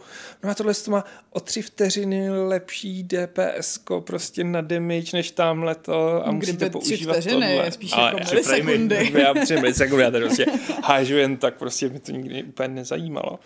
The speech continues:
Speaker 3: To jsou ti minmaxeři, no.
Speaker 1: Já vím,
Speaker 3: Prostě
Speaker 1: no.
Speaker 3: někdo to tak chce hrát a jako
Speaker 1: Jako proti
Speaker 3: good for him,
Speaker 1: Hmm.
Speaker 3: že jo?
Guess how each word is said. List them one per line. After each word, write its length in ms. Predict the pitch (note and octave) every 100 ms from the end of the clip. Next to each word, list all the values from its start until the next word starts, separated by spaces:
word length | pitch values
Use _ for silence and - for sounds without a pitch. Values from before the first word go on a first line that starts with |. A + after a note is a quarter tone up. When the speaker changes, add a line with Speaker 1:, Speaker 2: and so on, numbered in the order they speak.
| _
Speaker 3:
To 80 | -
jsou 140 | C3+
ti 120 | B2
minmaxeři, 680 | F#3+ D3+ D#3+ G3+ - D3+ C3+
no. 100 | B2
Speaker 1:
Já 200 | F3+ G3+
vím, 80 | G#3
Speaker 3:
Prostě 180 | A3 A3
Speaker 1:
no. 60 | C3
Speaker 3:
někdo 220 | C3 E3
to 60 | E3+
tak 160 | A3
chce 160 | G#3+ F3+
hrát 320 | D3 D#3 E3+
a 120 | E3
jako 400 | D3+ D3+ D#3 C#3+ C3+ - - -
Speaker 1:
Jako 160 | E3
proti 200 | G3+ G3+
Speaker 3:
good 100 | G3
for 160 | G3+ F3+
him, 240 | D3+ C3
Speaker 1:
Hmm. 80 | D#3+
Speaker 3:
že 60 | E3
jo? 300 | C3 D3